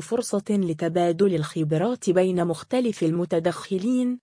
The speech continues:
في ظل الاهتمام المتزايد بتطوير منظومة النقل المستدام والتقليل من الانبعاثات الملوثة.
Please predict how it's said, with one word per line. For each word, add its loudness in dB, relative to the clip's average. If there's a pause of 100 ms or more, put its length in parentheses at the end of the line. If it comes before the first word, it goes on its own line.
(200)
في 4
ظل 2
الاهتمام 0
المتزايد 0
بتطوير 0
منظومة 0
النقل -2
المستدام 2
والتقليل -2
من 0
الانبعاثات 0
الملوثة. 2